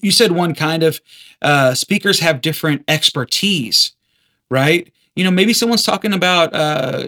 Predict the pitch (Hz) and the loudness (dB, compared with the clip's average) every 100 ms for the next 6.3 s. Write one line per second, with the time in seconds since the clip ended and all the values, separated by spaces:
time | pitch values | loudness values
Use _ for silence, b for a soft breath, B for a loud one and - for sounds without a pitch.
0 | - - - - - - - 131 131 147 | -10 -10 -10 -12 -16 -16 -6 -2 2 4
1 | 160 156 170 156 160 156 139 127 - 160 | 4 2 0 2 2 0 -2 -2 -4 -2
2 | 143 - 165 - 208 196 175 160 156 156 | -2 0 0 0 0 0 0 0 0 0
3 | 180 180 - B B B 151 156 170 170 | -2 -2 -6 B B B 0 2 0 0
4 | 165 160 - 151 185 - 185 233 170 - | 0 0 -2 -2 -2 0 0 2 0 -4
5 | - - 139 202 160 151 156 - 170 151 | -14 -8 -4 0 0 0 -4 -2 -2 -2
6 | 147 143 | -2 -2